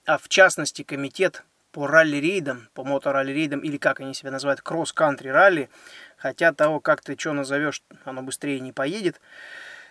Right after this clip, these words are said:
А, к сожалению, эти товарищи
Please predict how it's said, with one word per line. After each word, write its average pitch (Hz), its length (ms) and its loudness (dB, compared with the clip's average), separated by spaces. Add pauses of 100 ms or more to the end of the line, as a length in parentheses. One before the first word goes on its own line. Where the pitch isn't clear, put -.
(520)
А, 165 480 8
к 151 60 0
сожалению, 196 720 4 (1400)
эти 160 360 -2 (500)
товарищи 151 640 4